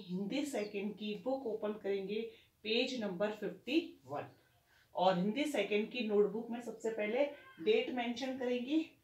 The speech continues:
Date mention करने के बाद में पाठ ग्यारह विलोम शब्द लिखने के बाद में number चार, number चार लिखकर फिर लिखेंगे विलोम शब्द, page number फिफ्टी वन, फिफ्टी टू, और number one लगा के लिखेंगे अर्थ,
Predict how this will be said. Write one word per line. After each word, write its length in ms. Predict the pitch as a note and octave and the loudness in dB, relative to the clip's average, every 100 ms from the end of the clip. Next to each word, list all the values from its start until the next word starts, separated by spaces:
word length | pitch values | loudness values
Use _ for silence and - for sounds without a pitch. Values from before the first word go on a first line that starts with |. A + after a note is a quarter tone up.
| _ - - | _ -16 4
Date 300 | A3 - B3 | 6 6 2
mention 340 | A3+ A#3 B3+ | -2 -2 -4
करने 300 | A#3+ A3+ A#3 | -4 -6 -6
के 180 | A#3 B3 | -6 -4
बाद 320 | G#3+ G#3 F#3+ | 0 0 0
में 340 | A3+ C4 D#4+ D#4+ - _ | -2 4 4 4 -8 _
पाठ 320 | - G#3+ A#3+ A3 | 0 2 0 0
ग्यारह 360 | G#3+ G#3+ B3 | 2 2 2
विलोम 300 | G3+ G3 G#3+ | 0 0 0
शब्द 260 | B3 B3 - | 0 -2 0
लिखने 280 | A#3+ A3 A3+ | -2 -2 -4
के 80 | G#3+ | -2
बाद 200 | G#3 A#3 | -2 -2
में 180 | B3+ G#3+ | -4 -4
number 360 | G3+ A3+ A3+ - | -2 0 -2 -2
चार, 360 | G3 G3+ C4+ - - _ G3+ | 0 0 0 -4 -16 _ -2
number 300 | G#3+ A#3 A#3 | 0 0 0
चार 340 | A#3+ G#3+ A#3 | 2 2 2
लिखकर 380 | A3+ - B3 - | -2 -4 -4 -4
फिर 120 | B3 G#3 | -4 -6
लिखेंगे 460 | G#3+ A3+ A#3+ D4 D4 | -6 -6 -6 -6 -6
विलोम 380 | G#3 F#3+ G#3+ C4 - - | -6 0 4 4 2 -6
शब्द, 420 | - B3 B3 - - | -2 2 2 0 -8
page 360 | A3+ A#3 A#3 | -4 -4 -4
number 220 | A3+ A#3 A#3+ | -4 -2 -2
फिफ्टी 400 | A#3 - - A#3 G#3+ | -6 -12 -6 -4 2
वन, 200 | B3+ E4 - - _ - | 4 4 2 -20 _ 2
फिफ्टी 380 | G3 - D4+ G#4 - - - | 2 4 6 6 6 -10 -4
टू, 180 | G#3+ - - - _ _ F3 | -2 -2 -6 -20 _ _ -2
और 180 | F#3 F#3 | 0 0
number 460 | F#3+ G#3 C4 A#3+ | -2 2 2 2
one 220 | G3+ B3 | 0 0
लगा 220 | A#3+ A3+ A3+ | 0 0 -2
के 160 | B3+ | -2
लिखेंगे 420 | A3 A#3+ G#3+ A#3 | -4 -4 -4 -4
अर्थ, 580 | - - G3+ A#3+ - - | -4 0 4 4 2 -2